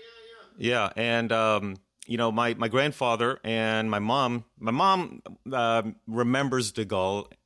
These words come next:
Speaker 2: uh, at an early age. She was born in nineteen forty, but, uh, but my grandfather would tell me stories about how Churchill and de Gaulle inspired the, uh, Lebanese to side with the Free French versus the Vichy French, who were in control until,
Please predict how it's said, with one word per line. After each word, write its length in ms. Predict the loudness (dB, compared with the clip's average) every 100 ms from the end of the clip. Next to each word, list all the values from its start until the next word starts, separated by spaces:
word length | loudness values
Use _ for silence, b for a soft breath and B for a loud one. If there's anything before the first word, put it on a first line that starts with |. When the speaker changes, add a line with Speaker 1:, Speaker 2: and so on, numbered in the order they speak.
| -6
Speaker 2:
uh, 280 | -2 -2 -2
at 160 | -2 -2
an 100 | 0
early 220 | 0 -2
age. 60 |
She 100 | -4
was 140 | -6 -4
born 380 | 0 2 2 0
in 180 | -4
nineteen 360 | -4 -4 -6 -12
forty, 340 | -6 -6 -6
but, 280 | -6 -8 -4
uh, 220 | -2 -2 -2 B B B _
but 160 | -2
my 140 | 0 0
grandfather 540 | 2 0 2 0 0
would 140 | -2 -2
tell 200 | 0 0
me 120 | -2
stories 480 | -4 -2 -2 -2 -4
about 240 | -2 -2
how 300 | -2 0 0
Churchill 720 | -2 -4 -4 -2 -2 -2 -4 -4
and 320 | -2 0 0
de 100 | -2
Gaulle 440 | 0 0 0 -4
inspired 800 | -8 -8 -6 -2 0 2 0 -4 b b b b b
the, 300 | -6 -2 0
uh, 100 | 0
Lebanese 640 | 2 0 0 0 0 -2 -6
to 260 | -4 -2 -2
side 480 | -2 0 0 0 -2
with 220 | -4 -4
the 80 | -10
Free 300 | -6 -4 -4
French 440 | -2 -2 -2 -8
versus 500 | -6 -6 -4 -8 -8
the 80 | -4
Vichy 400 | -2 0 -2 -4
French, 380 | -2 -2 -2 -4
who 140 | -2
were 180 | 0 0
in 120 | -2
control 540 | -6 -10 -4 -2 -2
until, 600 | -4 -6 -2 0 0 -2